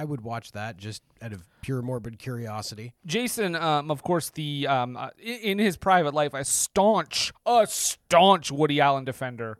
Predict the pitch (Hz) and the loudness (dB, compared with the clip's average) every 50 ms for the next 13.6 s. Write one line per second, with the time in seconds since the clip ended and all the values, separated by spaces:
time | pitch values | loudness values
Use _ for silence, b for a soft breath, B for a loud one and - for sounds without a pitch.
0 | _ - 113 110 95 87 82 69 82 98 92 85 110 123 123 117 110 110 143 143 | _ -16 -14 -12 -12 -12 -14 -14 -14 -14 -14 -12 -10 -10 -8 -8 -8 -10 -10 -10
1 | 104 90 85 85 92 98 202 180 160 156 156 156 151 170 185 170 160 190 208 220 | -10 -12 -14 -16 -16 -4 2 4 4 6 6 6 4 4 2 0 0 0 0 0
2 | 214 208 196 175 151 - 196 190 185 170 175 185 165 175 190 190 208 170 165 151 | 2 2 2 2 0 -4 -4 -4 -4 -4 -4 -6 -4 -4 -4 -4 -4 -4 -6 -6
3 | 151 151 135 151 156 165 175 180 - 175 160 165 175 185 170 - - - 156 143 | -6 -6 -4 -2 -2 -2 -4 -6 -6 -4 -2 -2 -2 -2 -4 -4 -2 0 0 0
4 | 139 135 139 131 123 - - - 160 170 175 - - 180 170 147 - - - 165 | 0 0 -2 -4 -4 -6 -10 -10 -8 -8 -8 -8 -8 -8 -6 -6 -6 -4 -4 -6
5 | 160 156 151 151 165 208 277 - _ - 143 139 - 196 202 202 - - 170 180 | -6 -6 -6 -6 -8 -8 -10 -14 _ -12 -12 -8 -6 -6 -8 -8 -8 -8 -8 -6
6 | 165 165 160 156 151 156 139 139 151 151 135 139 139 127 120 127 - - - 147 | -4 -4 -4 -4 -4 -6 -6 -6 -8 -8 -6 -6 -8 -8 -8 -10 -8 -6 -4 -4
7 | 127 113 120 113 107 120 120 117 - 131 120 113 113 110 104 104 - - 113 107 | -4 -4 -6 -8 -8 -8 -10 -10 -8 -8 -6 -6 -6 -6 -8 -8 -8 -8 -10 -10
8 | 92 107 107 104 101 101 113 117 113 107 101 104 107 - _ _ - 110 110 110 | -10 -10 -10 -10 -10 -12 -12 -12 -12 -14 -14 -14 -16 -16 _ _ -16 -14 -14 -14
9 | 92 90 98 117 120 160 196 226 226 - 123 107 - 117 107 127 127 123 113 117 | -14 -14 -12 -12 -10 -10 -10 -12 -12 -12 -12 -12 -12 -12 -10 -10 -10 -10 -8 -10
10 | 117 120 131 131 123 110 120 113 110 107 - - 113 117 113 110 92 - 120 120 | -10 -8 -8 -8 -8 -8 -10 -10 -10 -12 -12 -12 -12 -12 -12 -12 -12 -12 -12 -12
11 | 120 107 113 117 107 117 110 117 117 - 120 127 135 131 120 113 98 - - - | -10 -10 -12 -12 -12 -10 -10 -10 -10 -10 -10 -10 -10 -10 -10 -10 -12 -12 -14 -14
12 | 107 95 90 85 82 76 76 80 80 - 117 104 - - 107 85 - - 139 135 | -12 -12 -12 -12 -14 -14 -16 -14 -12 -10 -10 -10 -12 -14 -16 -16 -12 -10 -8 -8
13 | 117 101 95 95 92 87 87 87 92 - - - | -8 -8 -10 -12 -14 -16 -16 -18 -18 -20 -20 -20